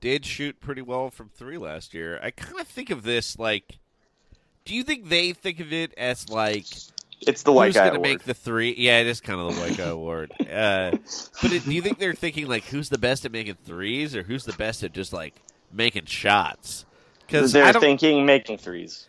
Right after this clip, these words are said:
Speaker 1: Yeah, 'cause I don't think Luke Kennard makes, like, a ton of shots.
Speaker 2: It's the white guy award, dude.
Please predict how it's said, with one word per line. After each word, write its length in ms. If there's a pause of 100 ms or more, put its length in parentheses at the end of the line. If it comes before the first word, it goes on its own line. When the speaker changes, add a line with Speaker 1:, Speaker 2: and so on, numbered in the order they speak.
(120)
Speaker 1:
Yeah, 260
'cause 220
I 80
don't 160
think 140
Luke 180
Kennard 480 (380)
makes, 440
like, 220
a 40
ton 280
of 80
shots. 560
Speaker 2:
It's 80
the 200
white 280
guy 140
award, 420
dude. 260